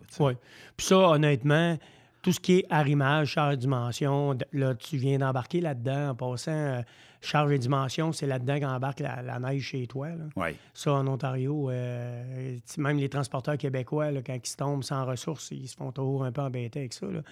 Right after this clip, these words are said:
Speaker 2: Puis ça, il y a, la pondération va s'appliquer là-dedans. Mais, euh, euh, est-ce que les gens connaissent bien l'arrimage ? Est-ce que les gens connaissent les normes d'arrimage ? Encore une fois, je suis obligé de te dire qu'on donne plein de formations, puis les gens, ils,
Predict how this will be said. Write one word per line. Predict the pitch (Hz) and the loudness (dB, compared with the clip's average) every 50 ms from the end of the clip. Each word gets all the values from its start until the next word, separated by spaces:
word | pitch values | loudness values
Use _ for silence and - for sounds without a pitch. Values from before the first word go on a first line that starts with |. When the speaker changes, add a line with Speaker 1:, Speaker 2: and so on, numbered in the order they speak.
| - - - - - - - - _ - | -18 -20 -20 -20 -20 -20 -20 -20 _ -8
Speaker 2:
Puis | - | 0
ça, | - 175 170 160 | 4 6 6 6
il | 151 | 6
y | 143 | 6
a, | 135 | 4
la | 135 131 | 4 2
pondération | 117 131 135 135 135 127 131 120 - - 160 | 0 0 0 0 0 0 0 -2 -2 -2 -2
va | 139 135 | -2 -4
s'appliquer | - - 135 - - - 147 131 | -4 -6 -8 -10 -6 -4 -4 -2
là-dedans. | 127 123 113 110 - - - _ _ _ - - - _ _ - | -2 -4 -6 -8 -14 -20 -20 _ _ _ -20 -20 -20 _ _ -2
Mais, | 156 139 135 135 131 123 | 2 2 4 4 4 2
euh, | 120 117 110 - - - - _ _ - _ _ _ - - _ _ _ _ - | 2 0 -2 -6 -10 -18 -20 _ _ -20 _ _ _ -20 -20 _ _ _ _ -2
euh, | 147 139 - - | -2 -2 0 2
est-ce | 165 151 - - - | 2 2 2 0 4
que | - 170 | 6 6
les | 156 151 147 147 147 143 135 | 6 8 6 6 6 4 4
gens | 131 120 147 160 165 165 | 4 4 4 6 4 4
connaissent | - - 151 147 147 147 147 143 131 120 | 4 4 2 4 4 2 2 2 0 0
bien | 117 143 151 151 151 | 2 2 4 4 4
l'arrimage ? | 143 139 127 120 135 131 123 131 151 170 170 160 143 | 2 2 2 2 2 2 0 0 0 -2 -2 -2 -2
Est-ce | 135 135 - | -2 -2 -2
que | - 151 | -2 -2
les | 143 139 139 139 135 | 0 2 2 2 4
gens | 139 165 180 | 4 2 2
connaissent | 151 165 151 151 151 151 143 - | 2 2 0 0 0 0 -2 -2
les | 151 139 135 | -2 0 0
normes | 135 139 143 151 156 151 | 0 0 2 2 2 0
d'arrimage ? | 139 135 131 131 127 123 131 147 156 160 156 135 | 0 0 0 0 0 0 0 -2 -2 -2 -2 -2
Encore | 123 123 117 - 139 135 | -4 -4 -4 -4 -4 -2
une | 139 123 | -4 -4
fois, | 113 - - 151 147 | -4 -2 0 0 0
je | 135 | 0
suis | - 139 | -2 -2
obligé | 127 123 127 | -2 -2 -2
de | - | 0
te | - 131 | 0 0
dire | 123 117 131 135 127 | 2 2 2 2 2
qu'on | - 135 123 117 117 117 123 | 0 -2 -2 -2 0 0 0
donne | 123 123 123 113 | 0 0 0 0
plein | 107 131 131 | 2 0 0
de | 113 | 2
formations, | - 139 127 127 123 120 113 107 - 147 139 127 | 2 0 0 2 0 0 0 0 0 0 0 0
puis | 117 123 | 0 -2
les | 120 117 117 | -2 0 0
gens, | 117 127 139 147 | 2 2 2 2
ils, | 143 131 120 | 0 -2 -4